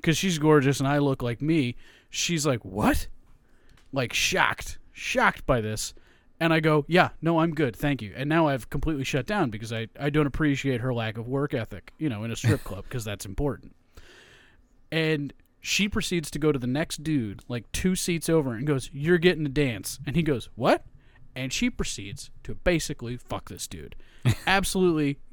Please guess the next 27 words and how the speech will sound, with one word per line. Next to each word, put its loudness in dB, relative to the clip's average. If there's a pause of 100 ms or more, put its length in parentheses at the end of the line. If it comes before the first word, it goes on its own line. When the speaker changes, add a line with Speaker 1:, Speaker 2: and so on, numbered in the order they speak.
Speaker 1:
gave 6
that 0
guy -4
her 2
best 0 (220)
stuff. -6 (300)
Hundred 0
percent -2
her -4
best -6
stuff. -8 (800)
Looked 4
at -6
me 2
the 2
entire 2
time. -2 (500)
And 2
I 4
always 4
felt 4
like 0
that 4
guy 4
owed 2
me 2
money -4